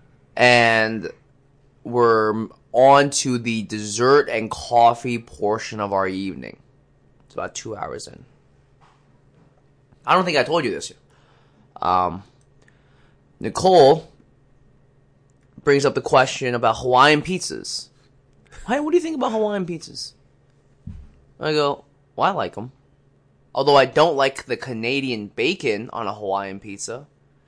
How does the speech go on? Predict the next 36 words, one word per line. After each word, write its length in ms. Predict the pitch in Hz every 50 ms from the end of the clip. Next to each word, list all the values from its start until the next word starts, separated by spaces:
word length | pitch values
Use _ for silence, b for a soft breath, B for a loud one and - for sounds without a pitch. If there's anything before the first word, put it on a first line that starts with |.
| _ _ _ _ _ -
I 80 | - 123
go, 120 | 117 120
"But 100 | 104 127
that's 160 | 127 135 131 -
because 280 | 131 120 - 113 104
they're 220 | 104 101 98 90 -
in, 320 | - - 104 98 82 - -
you 180 | 90 92 90
know, 60 | 82 85
they 80 | 85
were 160 | 76 73 67
invented 360 | - - 95 95 87 90 87 82
in 120 | 80 87
Canada." 420 | - 123 143 175 170 135 - - _ _ _ _ _ _ _ _ _ _
She 140 | - - 160
goes, 120 | 165 -
"How 120 | - - 277
did 140 | 302 262 269
you 40 | 277
know 200 | 262 269 262 254
that? 140 | 247 220 190
I 60 | 190
was 100 | 190 190
gonna, 260 | 196 208 208 196 180 - - _ _ _ _ -
I 60 | -
was 100 | 190 185
gonna 160 | 202 202 196
tell 260 | - - 170 190 202
you 140 | 202 190 185
that 200 | 175 160 127 104
Hawaiian 380 | - 147 151 151 156 160 160 -
pizzas 380 | - - 208 175 180 156 139
were 100 | 143 139 135
invented 320 | 139 139 143 143 151 143
in 80 | 131 117
Canada." 500 | - - 151 160 156 143 104 73 55